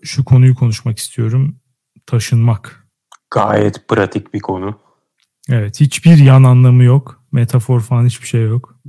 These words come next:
Speaker 1: Birinin kalbinden taşınmak falan. Öyle bir şeyler hiç yok. <laughs> Dümdüz ev değiştirmek anlamında. <laughs> Ya
Speaker 2: Öncelikle şunu kabul edelim.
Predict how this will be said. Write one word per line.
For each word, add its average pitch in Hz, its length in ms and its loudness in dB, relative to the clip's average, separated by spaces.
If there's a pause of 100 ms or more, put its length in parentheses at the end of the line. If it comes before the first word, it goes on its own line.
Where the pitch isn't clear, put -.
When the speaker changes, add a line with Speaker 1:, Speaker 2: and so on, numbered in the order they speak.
Speaker 1:
Birinin 110 340 -4
kalbinden 101 640 -2
taşınmak 98 600 -10
falan. 117 260 -10 (100)
Öyle 113 200 -4
bir 113 60 -8
şeyler 113 320 -6
hiç 110 220 -10
yok. 123 380 -8 (580)
<laughs> - 640 -10
Dümdüz 151 440 6 (140)
ev 139 280 4
değiştirmek 110 760 -2 (140)
anlamında. 104 680 -4 (240)
<laughs> - 160 -20 (1080)
Ya 123 220 0
Speaker 2:
Öncelikle 139 720 -4
şunu 135 400 -4
kabul 123 380 -4
edelim. 107 520 -10